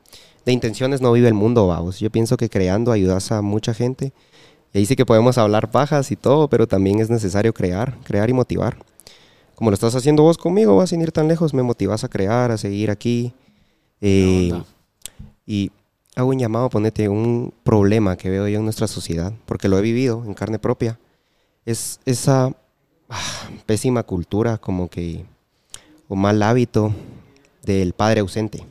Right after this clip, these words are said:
Speaker 1: ¿me entiendes? Y no solo en Guatemala, es en Latinoamérica, pues, o en toda parte del mundo, pues, lastimosamente. Y creo que podríamos evitar eso, o por lo menos yo quiero evitar eso. Y no,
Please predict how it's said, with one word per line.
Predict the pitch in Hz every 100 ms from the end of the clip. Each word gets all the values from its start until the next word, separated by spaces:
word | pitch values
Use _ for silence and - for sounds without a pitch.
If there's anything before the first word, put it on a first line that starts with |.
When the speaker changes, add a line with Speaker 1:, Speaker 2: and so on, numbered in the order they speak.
| _ _ _ _ -
Speaker 1:
¿me | 87
entiendes? | 85 98 85 - - _ _ _ _ _
Y | 110
no | 110
solo | 143
en |
Guatemala, | 139 101 92 127 139
es | 123
en | 135
Latinoamérica, | 120 - 95 90 151 139 117
pues, | 147 151 - _ _
o | 110 104
en | 95
toda | - 160
parte | 170 165 156
del | 147
mundo, | 196 175 -
pues, | 185 - _ _ _ _ _ -
lastimosamente. | 117 104 110 120 123 -
Y | 123
creo | 113 131
que | 147
podríamos | 110 107 117 113
evitar | 95 90
eso, | 95 -
o | 104
por | 107 101
lo |
menos | 98 113
yo | 98 151
quiero | - 113
evitar | 95 - -
eso. | - - _ _ _ _ _ _
Y | -
no, | 101 104 107 104 104 98 90 82